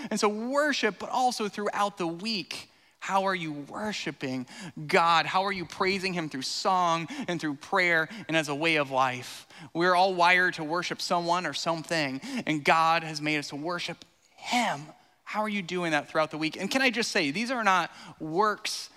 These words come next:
these aren't things for earning God's righteousness, but rather this is placing us in front of God and in front of God's people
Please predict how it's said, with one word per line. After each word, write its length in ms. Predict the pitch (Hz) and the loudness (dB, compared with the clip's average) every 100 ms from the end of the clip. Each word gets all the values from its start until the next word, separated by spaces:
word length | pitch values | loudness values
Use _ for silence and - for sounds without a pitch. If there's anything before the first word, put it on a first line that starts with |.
| - | -6
these 120 | 202 | 0
aren't 220 | 226 165 170 160 | 2 0 -4 -8
things 320 | 202 196 175 - - | -4 -2 -4 -8 -6
for 220 | 170 156 - | -4 -4 -6
earning 680 | 196 208 202 180 156 151 147 _ _ _ _ _ | -6 -2 0 2 2 0 -4 _ _ _ _ _
God's 260 | - 170 147 | 0 0 2
righteousness, 500 | 156 165 143 151 139 | 2 2 -2 -8 -6
but 100 | 151 | 0
rather 340 | 160 165 165 | 4 4 2
this 180 | 156 175 | -4 -6
is 100 | 185 | -8
placing 460 | - 180 175 170 156 | -6 -4 -2 -2 -2
us 200 | 147 - | -2 -4
in 80 | 139 | -4
front 200 | 160 135 | -2 -2
of 120 | 135 | 0
God 420 | 135 147 165 170 - - - | -2 -2 -8 -10 -16 -8 -2
and 100 | 139 | -2
in 40 | |
front 240 | - 160 147 | 0 0 0
of 80 | |
God's 340 | 139 135 139 - | 0 -2 -2 -6
people 500 | 147 139 123 127 | -10 -12 -12 -18